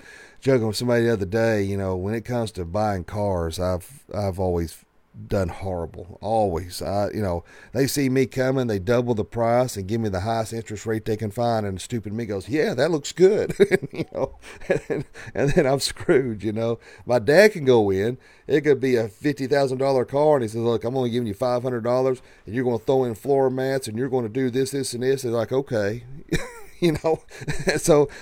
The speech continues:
I don't know how he does it. You know, he, he goes in, he's, he, he says what his list of demands are, and they do it every time. And I just, you know, I don't know how that works. But anyway, <laughs> so it is, uh, you know, th-, just like these men were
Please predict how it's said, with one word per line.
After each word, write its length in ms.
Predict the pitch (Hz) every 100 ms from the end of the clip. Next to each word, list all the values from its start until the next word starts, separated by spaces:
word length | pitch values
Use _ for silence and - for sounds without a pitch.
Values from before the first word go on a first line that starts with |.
| -
I 100 | 180
don't 80 | 208
know 100 | 139
how 200 | 143 139
he 80 |
does 340 | 113 123 120 92
it. 160 | 85
You 60 | 113
know, 180 | 110 104
he, 220 | 131 123
he 80 | 139
goes 280 | 123 127 117
in, 220 | 127 123
he's, 200 | 123 120
he, 180 | 120 123
he 200 | 117 113
says 240 | 104 98
what 180 | 113 120
his 260 | 117 123 101
list 220 | 131 131
of 80 | 110
demands 400 | 117 131 135 117
are, 240 | 143 156
and 80 | 131
they 120 | 139
do 200 | 123 143
it 80 | 143
every 240 | 151 151
time. 460 | 151 160 170 170 107
And 100 | 98
I 140 | 110
just, 240 | 113 107 - - - - - -
you 120 | 120
know, 320 | 117 98 95 104
I 80 |
don't 160 | 104 110
know 120 | 110
how 220 | 107 110 104
that 160 | 104
works. 440 | 90 107 98 - -
But 140 | 117
anyway, 640 | 147 143 107 101 - - -
<laughs> 60 | -
so 380 | - 143 135 - - - - -
it 240 | 160 180
is, 340 | 165 147 -
uh, 400 | 147 139 127 120 95
you 160 | 131
know, 160 | 120 117
th-, 240 | 131 139
just 180 | 165 156
like 180 | 156 135
these 220 | 135 123
men 360 | 117 110 107 104
were 340 | 107 98 90